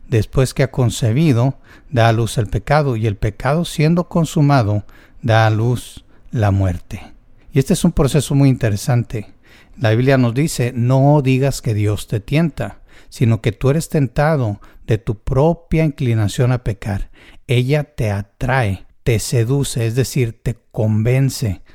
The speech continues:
Entonces, cuando la concupiscencia ya te convenció y tú llegas a pecar, cuando consumas este pecado, el único resultado es muerte. En el caso del creyente, sabemos que no se puede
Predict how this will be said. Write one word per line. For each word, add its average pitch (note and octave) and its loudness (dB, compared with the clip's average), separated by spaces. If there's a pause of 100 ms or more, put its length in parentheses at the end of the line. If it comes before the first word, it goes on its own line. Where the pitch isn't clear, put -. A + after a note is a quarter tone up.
(140)
Entonces, C#3 0
cuando A2+ -2
la C#3 -2
concupiscencia C#3+ -2 (200)
ya D3+ 0
te - -4
convenció A#2+ 0
y C3 -4
tú D3+ -2
llegas E3+ -2
a A#2 -4
pecar, A2+ 0 (360)
cuando A#2 0
consumas D3 0
este D3+ -4
pecado, D#3 -2
el B2 2
único D3 4
resultado C3 -2 (340)
es A2+ 0
muerte. G#2 -2 (360)
En A2 2
el G#2+ -2
caso C3+ 0
del C3+ 2
creyente, A#2+ -4 (200)
sabemos A#2+ 0
que A#2+ 0
no A#2 0
se B2+ -4
puede A#2 0